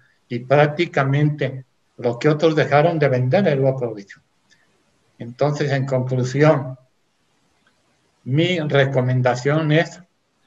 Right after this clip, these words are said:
que el monitoreo sea continuo y estos escenarios tan ambiguos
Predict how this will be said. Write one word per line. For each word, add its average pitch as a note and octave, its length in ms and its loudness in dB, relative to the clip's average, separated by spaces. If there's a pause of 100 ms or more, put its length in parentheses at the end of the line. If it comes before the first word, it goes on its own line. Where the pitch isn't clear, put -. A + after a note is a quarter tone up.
(360)
que - 80 -4
el B2 140 2
monitoreo B2+ 760 0
sea C#3 220 -2
continuo C#3+ 680 0 (500)
y F#3+ 460 -2 (760)
estos D#3 480 0
escenarios C3+ 760 0
tan A#2+ 200 -8
ambiguos C#3+ 680 -2